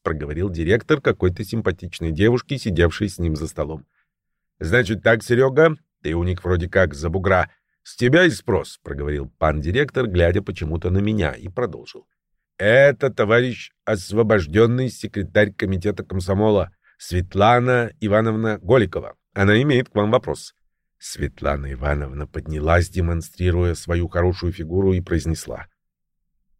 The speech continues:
"Здравствуйте, товарищи. Я, освобожденный секретарь нашей комсомольской организации, делегирована к вам нашими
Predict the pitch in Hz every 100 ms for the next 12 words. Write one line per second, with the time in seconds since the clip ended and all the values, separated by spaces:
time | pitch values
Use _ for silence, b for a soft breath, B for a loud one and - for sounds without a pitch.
0 | _ _ - 110 127 196 - - 92 87
1 | 80 76 - 80 76 69 - 80 80 -
2 | 87 151 170 - 156 151 113 95 85 85
3 | 80 87 92 87 92 - 101 104 117 113
4 | 101 - 101 104 117 160 175 - 170 160
5 | 120 110 113 107 110 135 160 170 170 156
6 | 104 90 98 113 156 175 139 98 90 90
7 | - 127 147